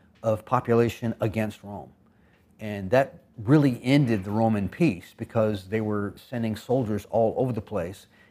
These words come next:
and suspecting everybody. And so while they were fighting off the, the, the frontier battles, they were,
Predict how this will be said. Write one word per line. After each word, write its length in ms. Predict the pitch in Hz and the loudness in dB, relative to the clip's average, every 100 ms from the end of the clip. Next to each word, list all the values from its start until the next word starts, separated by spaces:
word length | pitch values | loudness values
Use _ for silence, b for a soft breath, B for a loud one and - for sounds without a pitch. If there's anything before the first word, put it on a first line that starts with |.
| b | b
and 180 | 117 110 | -4 -4
suspecting 1000 | - - - - - 143 - 117 113 - | -6 -16 -16 -6 -2 -2 -4 -4 -4 -2
everybody. 560 | 117 101 90 - - - _ _ _ | -4 -4 -8 -12 -16 -20 _ _ _
And 140 | 92 | -18
so 120 | 92 101 | -8 -4
while 200 | 101 104 | 0 0
they 80 | |
were 160 | 104 95 | 0 -2
fighting 440 | - 147 165 139 101 | 0 0 2 0 0
off 440 | 110 113 98 - 95 | 0 0 -4 -18 -10
the, 280 | 98 92 80 - 90 | -4 -2 -4 -12 -8
the, 220 | 90 87 - b b b b _ | -6 -6 -10 b b b b _
the 80 | 104 | -8
frontier 640 | - - 147 131 - 185 | -6 2 2 2 4 6
battles, 560 | 156 95 82 80 80 - | 6 4 0 -4 -8 -6
they 80 | - | 0
were, 220 | 107 107 | 2 2